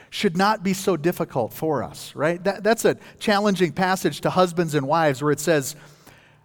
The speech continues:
"Husbands, love your wives as Christ loved the church and gave up his life for her." So guys are like, "Oh yeah, we're gonna sacrifice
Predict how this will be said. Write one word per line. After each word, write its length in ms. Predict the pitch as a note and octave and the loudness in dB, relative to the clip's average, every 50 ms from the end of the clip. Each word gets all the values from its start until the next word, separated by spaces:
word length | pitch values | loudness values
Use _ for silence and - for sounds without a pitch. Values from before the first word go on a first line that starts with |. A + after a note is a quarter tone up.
| _ _ _ _ _ _ _ | _ _ _ _ _ _ _
"Husbands, 520 | - G#3+ A#3+ B3 G3 F#3 A3+ A3 F#3+ D#3 | 4 4 4 4 6 2 2 2 2 -2
love 340 | E3 D#3 F#3 F#3+ G#3+ A#3 F#3 | 0 4 6 6 6 6 4
your 160 | F#3 A#3 A3+ | 0 -2 0
wives 380 | G#3 F#3+ F3+ F3 F3+ G3+ F3+ D3+ | 4 4 4 6 6 4 4 4
as 180 | F3+ F3+ F3 | 0 0 0
Christ 360 | - - - G3 G3+ G3+ - F#3+ | -2 -2 2 2 2 2 2 4
loved 200 | F3+ F#3 G3 E3 | 4 4 4 2
the 80 | E3+ | -2
church 320 | D3 - - G#3 G#3+ - - | -4 2 2 2 2 2 -2
and 160 | E3 C#3+ C3+ | -4 -2 2
gave 240 | E3+ F3+ G3+ A3 G3+ | 4 4 4 4 4
up 140 | G3+ G3 | 2 2
his 180 | - F#3+ F3+ C#3 | 2 -2 -2 0
life 260 | D#3 F3 G#3 B3+ A3 | 0 2 2 0 0
for 180 | - - D#3 A2+ | -2 -4 -4 -2
her." 340 | A2+ A2+ B2 G3 G3+ F#3+ - - - - _ _ _ _ _ _ _ _ | -2 0 0 0 -2 -2 -6 -20 -20 -20 _ _ _ _ _ _ _ _
So 180 | - - E3+ | -6 -4 -2
guys 340 | D3+ C#3+ E3+ E3+ G3 G3+ F#3 F3+ | 0 2 2 2 2 2 0 0
are 60 | F#3+ | 2
like, 120 | F3+ E3+ | 2 4
"Oh 80 | F#3 G3 | 4 6
yeah, 240 | G3 G3 G3 E3+ E3 | 6 6 6 4 2
we're 140 | D#3+ D#3+ D#3+ | 0 -6 -2
gonna 200 | D#3+ F#3 F3 D#3 C#3+ | 0 0 0 0 -2
sacrifice 880 | - - G3+ F3 F3 - F#3+ E3 - F#3 F3 E3 E3 - - - - | -2 -2 0 0 0 0 -2 -2 2 2 2 2 2 0 -4 -12 -12